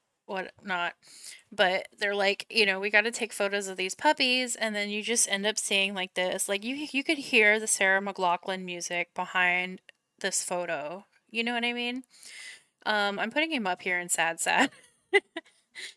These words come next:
All right. Um, Gray Jetsam. I like U C Jetsams,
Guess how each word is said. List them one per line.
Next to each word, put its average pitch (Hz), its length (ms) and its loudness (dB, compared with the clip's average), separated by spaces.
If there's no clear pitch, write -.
All 214 180 -4
right. 185 360 4
Um, 208 480 4
Gray 247 720 4
Jetsam. 214 1200 2
I 220 200 8
like 214 520 2
U 233 140 -2
C 254 280 0
Jetsams, 254 880 0